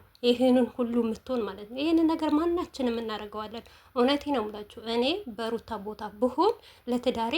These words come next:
እንደዚህ ዋጋ እከፍልለታለሁ። ምክንያቱም ትዳሬና ቤቴን ስለምፈልገው፣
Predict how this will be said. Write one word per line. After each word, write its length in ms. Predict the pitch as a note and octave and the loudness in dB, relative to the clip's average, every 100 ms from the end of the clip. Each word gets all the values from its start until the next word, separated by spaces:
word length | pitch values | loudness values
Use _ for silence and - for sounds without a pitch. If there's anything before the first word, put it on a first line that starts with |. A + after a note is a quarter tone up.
| F4+ | 0
እንደዚህ 440 | C4 A#3 A3+ C4+ D#4+ | 0 -2 -2 -2 0
ዋጋ 260 | B3 G#3 F4 F#4+ C#4 | 0 0 -2 -2 -6
እከፍልለታለሁ። 840 | - G3 G3+ A3 A3 A3 G#3+ G#3+ | -10 -12 -14 -14 -14 -14 -12 -10
ምክንያቱም 500 | A3 - A#3+ B3 G#4+ | -10 -4 -2 0 0
ትዳሬና 480 | G#4 C4 B3 A#3 A#3 G#3+ | 2 0 2 4 2 0
ቤቴን 440 | F#3+ A#3 A#3+ C4 B3 | 0 2 4 2 2
ስለምፈልገው፣ 800 | A3+ G#3 G3 - G3 G3+ G#3+ | -2 -6 -8 -10 -10 -6 -2